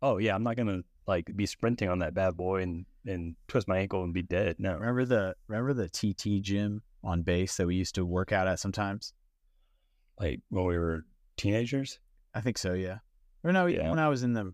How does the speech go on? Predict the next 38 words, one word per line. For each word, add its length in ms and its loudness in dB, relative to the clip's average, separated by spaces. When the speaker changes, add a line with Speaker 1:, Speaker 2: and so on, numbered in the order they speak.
Speaker 2:
when 140 0
I 60 6
was 120 2
in 60 0
the 60 0
Marine 200 -2
Corps 180 0
here 120 -4
and 120 -2
there, 240 -4
I 80 0
think 180 2
me, 160 2
you, 160 2
and 100 2
Major 340 2
would 120 0
go 280 0
at 140 -2
times 540 -2
when 120 0
we 120 2
could. 320 -2
Speaker 1:
Oh, 380 4
like, 180 0
after 300 0
I 60 4
got 200 2
from 200 -6
the 80 -2
pawn 200 0
shop? 280 -2
Speaker 2:
The 80 -2
big 360 0
gym. 440 0
Yeah, 180 2
yeah, 80 4
yeah. 220 -2